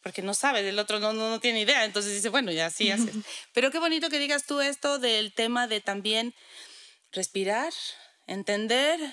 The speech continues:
Speaker 1: que la vida está ahí y que fluye y que das permiso a que otras personas vengan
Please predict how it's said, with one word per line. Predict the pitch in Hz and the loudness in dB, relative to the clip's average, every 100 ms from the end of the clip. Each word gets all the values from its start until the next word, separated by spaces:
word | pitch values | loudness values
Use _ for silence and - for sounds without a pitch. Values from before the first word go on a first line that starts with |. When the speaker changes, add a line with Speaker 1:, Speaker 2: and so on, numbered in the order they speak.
| - _ | -12 _
Speaker 1:
que | - 202 | -2 0
la | 196 | 2
vida | 196 233 226 | 0 2 2
está | 208 - 208 | 2 0 2
ahí | 214 269 349 359 | 2 2 0 -2
y | 220 | -2
que | 220 196 | -2 -2
fluye | - 233 277 294 359 - | -2 0 0 0 -2 0
y | 208 | -4
que | - 202 190 | -2 -2 0
das | 220 240 | 0 -2
permiso | - 226 214 220 269 - 330 339 - | -2 -4 -2 -2 -2 -2 -4 -6 -6
a | 190 | -10
que | 190 190 | -8 -6
otras | 226 285 294 | -6 -6 -8
personas | - 226 - 208 220 226 220 185 | -6 -6 -4 -4 -4 -4 -6 -4
vengan | 202 208 233 285 | -4 -2 -2 -2